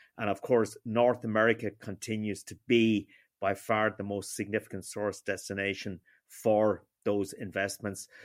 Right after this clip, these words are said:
Um, hundred and sixty-seven of the investments came from North America, fifty-four came from Europe, and twenty-one came from what we call growth markets. And over fifty-two percent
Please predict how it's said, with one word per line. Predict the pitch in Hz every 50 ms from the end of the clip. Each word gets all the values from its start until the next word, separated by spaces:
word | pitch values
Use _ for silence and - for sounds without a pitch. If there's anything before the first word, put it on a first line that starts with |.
| - - _ _ _ _ -
Um, | 104 98 98 95 95 98 104 - _ _ -
hundred | - 123 123 113 104 113
and | 104 -
sixty-seven | - - 117 - - - - 101 92 - - - 123 117 117 107 110 101 98 95 _
of | - 107 - -
the | 101 101
investments | 92 92 104 104 101 - - - 95 -
came | - - 110 107 98 90
from | - 101 95
North | 95 98 95 98 - -
America, | 101 92 98 101 104 98 - - 107 92 - _ _ _ _ _ _ _ -
fifty-four | - 117 110 - - 104 101 - - 117 113 113 107 101
came | 104 - 113 101 98 92
from | - - 101 92 95
Europe, | 101 104 98 101 98 92 - - _ _ _ _ _ _ _
and | - 104 92 -
twenty-one | - - 113 107 107 98 98 101 107 107 101 95
came | - - - 101 101 95 90 - _
from | - 101 98 95 92 87 - _ _ _ _ _ _ _
what | - 101 92 - -
we | 101 95
call | - - 107 101 95 95 95 - - 113 98
growth | - 104 101 98 98 95 - _ _ -
markets. | 107 98 98 95 95 - - 110 98 - - - - - - - - - _ _ -
And | 107 101 95 - _ -
over | 139 131 131 117 123 113 98 92 - _ -
fifty-two | 120 113 113 - 110 - - - - 117 107
percent | 110 - 95 - - 107 104 98 95 -